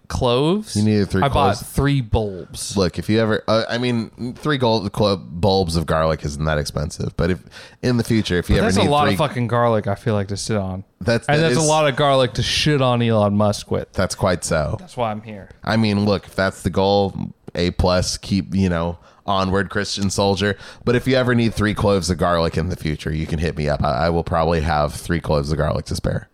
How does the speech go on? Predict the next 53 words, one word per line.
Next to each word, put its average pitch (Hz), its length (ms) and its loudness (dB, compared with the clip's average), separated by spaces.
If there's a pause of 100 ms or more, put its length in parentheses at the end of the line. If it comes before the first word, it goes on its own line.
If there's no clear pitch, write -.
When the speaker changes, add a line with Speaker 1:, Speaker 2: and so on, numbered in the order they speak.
Speaker 1:
All 151 80 0
right. 95 240 -4
Well, 123 320 2
I 120 140 0
mean, 120 160 0
I, 113 200 -2 (180)
you 107 140 -8
know. 85 100 -16 (1300)
Anyways, 135 360 2
Speaker 2:
We, - 80 -10
Speaker 1:
well, 196 320 2
Speaker 2:
we're 131 60 4
Speaker 1:
all, 131 80 4
Speaker 2:
roommates 131 340 4
Speaker 1:
all 285 80 6
I'm 254 80 2
getting - 180 2
Speaker 2:
now. 175 140 2
Speaker 1:
at, 151 80 -2
there's 147 200 0
no 170 460 4
fucking 143 400 0
sixteenth 135 500 -2
episode 117 480 -2
'cause 120 140 -2
I'm 127 80 0
gonna 123 160 0
fucking 117 480 -4
die 117 480 0 (340)
shitting 113 480 -2
on 107 120 -2
Elon 101 340 -2
Musk. 90 200 -8
Speaker 2:
Oh 85 100 2
my 87 160 0
God, 85 260 0
they 87 80 4
were 82 180 4
roommates. 80 640 2
Stu - 140 -4
Speaker 1:
Oh 85 140 2
my - 120 2
Speaker 2:
shit 78 120 2
on 76 180 2
Elon 73 360 0
Musk. - 300 2
Speaker 1:
<laughs> - 40 -2
Yeah, 190 60 0
exactly. 135 680 0
That's, 120 160 0
Speaker 2:
Yeah. 85 180 0
Speaker 1:
that's 143 280 -2
like, 143 240 0